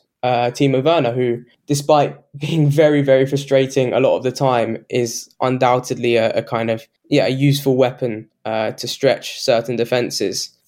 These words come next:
Um, and yeah, it is a little bit of a mystery that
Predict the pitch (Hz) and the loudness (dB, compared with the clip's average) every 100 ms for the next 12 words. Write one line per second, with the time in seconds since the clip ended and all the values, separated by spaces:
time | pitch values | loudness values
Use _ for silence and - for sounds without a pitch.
0 | - 127 120 117 110 - _ _ 135 135 | -2 0 2 0 -2 -8 _ _ 0 2
1 | 135 135 135 139 - _ _ 262 285 220 | 2 2 2 0 -6 _ _ 4 6 6
2 | 214 269 294 233 240 247 240 220 185 160 | 6 6 4 4 6 6 6 6 6 6
3 | 147 151 147 143 143 123 120 - _ 143 | 4 4 2 2 0 -2 -4 -12 _ -2
4 | 147 - - | 0 0 -4